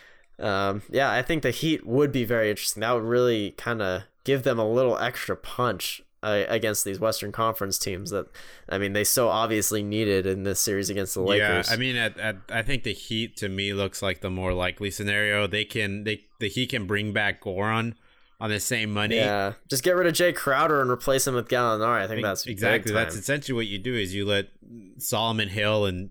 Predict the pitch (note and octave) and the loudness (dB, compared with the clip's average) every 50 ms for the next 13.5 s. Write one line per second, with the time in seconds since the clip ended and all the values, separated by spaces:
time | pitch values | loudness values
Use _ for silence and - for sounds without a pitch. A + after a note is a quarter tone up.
0 | - - - - A#2+ A2+ A2 G#2 G2 G2 G2+ G#2+ G#2+ G#2+ G2+ - G#2 F#2+ F#2+ F2+ | -12 -6 -2 0 2 2 2 2 2 2 0 0 0 -2 -2 -4 -4 -6 -4 -2
1 | G#2+ G2+ F#2 - - G#2 G2+ G2 G#2 G2 F#2 F#2+ G2 F#2+ - - G2+ G2 G#2 G2+ | -2 -4 -4 -4 -4 -4 -2 0 -2 0 0 0 0 -2 -2 -2 -2 0 0 0
2 | F#2+ - - F#2 F2+ B2 A#2+ C#3 F#3+ A3 - - - - - - - A2 G#2+ G2+ | -2 -2 -4 -4 -2 -2 0 0 -2 -2 -6 -10 -16 -18 -16 -10 -8 -6 -2 0
3 | G#2 G#2+ G#2+ G#2 G2+ F#2+ - - C3 - - C3 A2+ A2 A2+ A2+ A2+ G2+ A2 B2 | 0 2 2 2 0 -2 -4 -10 -18 -18 -18 -18 -14 -6 -2 0 0 2 2 0
4 | B2+ A#2 - C3+ A#2 A2+ G#2+ F#2+ G2 G#2 A2+ B2+ B2 A2 G#2+ G2+ G2 F#2+ F#2+ F#2+ | 0 0 -2 -2 -2 -2 -2 0 0 0 2 2 2 2 2 0 -2 -2 -2 -4
5 | F#2+ F#2 F2+ F#2+ - - G#2 G#2 G#2 G2+ F#2 F2 G2+ F#2+ F#2+ - - - F#2+ G2 | -6 -6 -8 -10 -10 -6 -4 -4 -4 -4 -4 -2 -2 -2 -2 -2 -2 -4 -2 -2
6 | G#2+ G#2 G2 F#2+ F2+ F2+ F2+ E2+ - G2 F#2 - - - A#2+ A#2 G#2 - - - | -2 -2 -2 -2 -2 -4 -4 -4 -2 -4 -4 -4 -2 -2 -2 -2 -2 -6 -14 -20
7 | _ - - - G2 F#2+ F#2+ F#2+ - - - G#2 F2+ F#2 F#2 G2+ B2+ C3+ - - | _ -20 -18 -6 -4 -2 -2 -2 -4 -8 -8 -6 -4 -2 0 0 0 -2 -4 -6
8 | - F#2 F2 E2+ D#2+ - _ G2+ G2 G2+ G#2 G#2+ A2+ A2+ - - A2 - - B2 | -4 -4 -4 -4 -6 -12 _ -6 -2 -2 0 0 0 -2 -2 -4 -6 -2 0 0
9 | C#3 A#2 A#2 B2+ G#2 A2 C3 A#2 A#2+ A2 G2+ - - C#3 C3 A#2 - A#2+ B2 A#2 | 2 2 0 0 0 -2 0 2 0 0 0 0 0 2 2 2 2 2 2 2
10 | A#2+ A#2+ A#2 - - A2+ A2+ G#2+ G#2+ A2 A2+ G2+ B2+ A2+ - A2 A#2+ A#2+ G#2 - | 2 2 0 2 2 2 2 4 2 2 2 2 0 0 0 0 2 2 0 0
11 | - - - G2 F#2+ F#2+ F#2 F#2 F#2+ - - - A2 G2+ G2 F#2 - A2+ B2+ C#3+ | -4 -10 -10 -6 -4 -2 -2 -2 -2 -4 -2 0 0 0 0 -2 -2 -4 -4 -4
12 | - - C3+ C3 C3+ C3 G#2 F#2 C3 C3+ B2+ - B2 F#2+ - - A2+ G2+ F#2 G2 | -2 -2 -2 0 2 2 2 0 -2 -4 -2 -4 -6 -4 -2 -4 -2 0 0 0
13 | F#2+ G2 G2+ G2+ G2 G2 F2+ - _ - | 0 0 -2 -2 -4 -4 -4 -6 _ -20